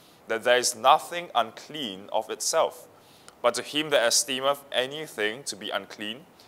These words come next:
to him it is unclean. But if thy brother be grieved with thy meat, now walkest thou not charitably. Destroy not him with thy meat, for whom Christ died.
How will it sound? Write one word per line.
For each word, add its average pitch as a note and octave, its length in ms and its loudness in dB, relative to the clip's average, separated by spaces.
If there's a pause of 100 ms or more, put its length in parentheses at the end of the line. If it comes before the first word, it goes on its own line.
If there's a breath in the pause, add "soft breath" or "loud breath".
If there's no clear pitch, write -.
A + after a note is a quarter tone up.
(300 soft breath)
to - 100 -4
him B2+ 440 -6 (120)
it G2+ 120 -4
is G2 220 0
unclean. F#2+ 440 -8 (720 soft breath)
But A2+ 140 2
if A2+ 220 2
thy C#3+ 220 10
brother G#2+ 520 6
be A2 120 -6
grieved G2 520 -8
with G#2 240 -4
thy A#2+ 220 6
meat, G2+ 440 -6 (500 soft breath)
now C#3+ 340 8
walkest A2+ 640 4
thou F#2+ 400 6 (120)
not F#2+ 500 2
charitably. B2 560 0 (640 soft breath)
Destroy D3 580 6
not D#3+ 200 -4
him C3 280 -2
with G#2 260 -6
thy A2 220 8
meat, B2+ 480 -4 (320 soft breath)
for G2+ 200 2
whom B2+ 480 -4
Christ G2+ 540 4 (180)
died. C#2 340 0